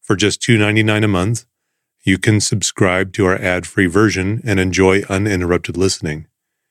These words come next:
You'll still have access to all the same content, but without any interruptions. We understand that not everyone can afford to subscribe, and that's okay.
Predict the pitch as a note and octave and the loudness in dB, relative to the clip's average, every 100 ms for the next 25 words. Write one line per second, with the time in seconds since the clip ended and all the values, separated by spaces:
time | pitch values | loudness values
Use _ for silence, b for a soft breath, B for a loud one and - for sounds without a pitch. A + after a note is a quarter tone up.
0 | _ _ _ _ - A2 - D3 A#2 A#2+ | _ _ _ _ -2 -2 2 0 2 2
1 | G#2 A#2 - A2+ G2 - - G#2+ G#2+ A2 | 0 -2 -2 -2 0 -2 -4 0 2 2
2 | G#2 - G2+ F#2+ - G#2 G2+ F#2+ E2 - | 2 2 0 0 -2 -2 -2 -4 -6 -10
3 | _ _ _ _ _ - G#2+ G2 G#2+ G2+ | _ _ _ _ _ 2 2 4 0 -2
4 | G2 F2+ F2+ E2 E2 - D#2 C#2 - - | -2 -2 -2 0 -2 -4 -8 -10 -14 -16
5 | _ _ _ _ _ _ _ _ - G#2+ | _ _ _ _ _ _ _ _ 0 0
6 | G#2+ G2+ F2 A2+ G2+ G2+ F#2 F#2 F#2+ - | 2 0 0 -2 0 0 0 0 0 -2
7 | F#2 G2 F#2 F#2 F#2 - F#2+ - G#2+ G2+ | 0 2 2 0 -2 -2 -2 2 2 2
8 | F#2 - F2 - - F#2 A#2 G#2 F2+ F2+ | -2 -4 -4 -2 0 0 0 -2 -4 -2
9 | F2 E2+ - E2 - E2+ A2+ | -2 -2 -6 -4 0 0 0